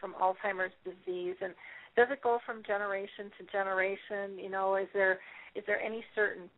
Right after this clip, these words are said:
patterns with that? And I know that you, you know, can't give medical advice over the phone, but just kind of in a generality, she said that she just, um, failed her, her mini mental, and I'm not sure how old Kathy is, if that would,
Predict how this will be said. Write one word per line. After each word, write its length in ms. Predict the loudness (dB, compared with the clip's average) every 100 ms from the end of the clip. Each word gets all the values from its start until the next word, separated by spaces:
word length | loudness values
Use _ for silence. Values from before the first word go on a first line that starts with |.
| -6
patterns 440 | 2 4 4 0 -4
with 160 | -4 -4 4
that? 220 | 4 6
And 140 | 2
I 100 | 0
know 280 | 0 2 2
that 180 | 0 -4
you, 140 | -8 -10 -14
you 80 | -10
know, 120 | -10 -4
can't 220 | -4 -4
give 160 | -2 -4 -4
medical 480 | -2 -2 0 0 0
advice 400 | 4 4 2 0
over 200 | -4 -4
the 120 | -8 -16 0
phone, 320 | 2 2 0
but 160 | 2 0 -2 -20 -20 -8
just 140 | -8 -6 -2
kind 180 | 0
of 100 | 0 -4
in 240 | -6 -6 -6
a 200 | -8 -8 -8 -2
generality, 960 | 0 2 2 4 4 2 -2 -4 -8 -14 -20 -16 -10
she 100 | -8 0
said 180 | 0 2
that 120 | -4 -6 -12
she 160 | -8 -4
just, 320 | 0 0 -2 -6
um, 380 | 0 0 0 -8 -4
failed 280 | 2 4 4 2
her, 300 | 0 2 2 0 -2
her 180 | -2
mini 280 | -2 -4 -4
mental, 600 | 0 2 2 2 2 2 0
and 80 | -4
I'm 160 | -4
not 180 | 0 -2 -2
sure 100 | -4
how 240 | 2 4 4
old 260 | 2 0 -2 -4
Kathy 300 | 0 0 0 -6
is, 80 | -6
if 120 | -2
that 180 | -2 0
would, 140 | -6